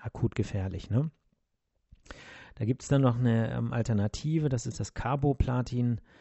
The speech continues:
Ähm, wenn man das Cisplatin nicht geben kann, das ist ein bisschen weniger Volumen und ansonsten aber ähnlich im, äh, Wirkungs- und Nebenwirkungsspektrum, ja.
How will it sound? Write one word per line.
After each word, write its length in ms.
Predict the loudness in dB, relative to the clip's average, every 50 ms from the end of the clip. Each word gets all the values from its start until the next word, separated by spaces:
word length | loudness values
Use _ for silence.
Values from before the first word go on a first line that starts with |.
| -20 -20 _ _ _ -10
Ähm, 260 | -2 0 2 2 4
wenn 80 | 2 2
man 80 | 2 0
das 160 | -2 -2 -6
Cisplatin 500 | -8 -8 -6 -4 -2 -2 0 0 0 0
nicht 160 | -2 -2 -4
geben 160 | -6 -6 -6
kann, 140 | -4 -4 -2
das 100 | 0 0
ist 60 | 0
ein 60 | 0
bisschen 320 | 0 0 0 0 0 2 2
weniger 380 | 4 4 4 4 2 2 0
Volumen 300 | 0 0 0 0 0 -2
und 100 | -2 -4
ansonsten 520 | -4 -2 0 2 2 2 2 0 -2 -2 -4
aber 260 | -2 -2 -4 -4 -2
ähnlich 460 | 0 0 2 2 0 -2 -4 -8 -12 -20 -20 -20 -20 -20 -20 _ _ _
im, 240 | -6 -2 0 0 0
äh, 240 | 0 0 -2 0 2
Wirkungs- 440 | 2 2 2 2 -2 0 0 -2
und 80 | -2 0
Nebenwirkungsspektrum, 1500 | 2 2 2 0 0 -2 -2 -4 -6 -6 -8 -10 -10 -10 -12 -10 -8 -6 -6 -6 -6 -6 -8 -8 -8 -10 -12 -10 -10 -12 -14 -16 -20 -20 -20 -16 -10
ja. 180 | -6 -4 -4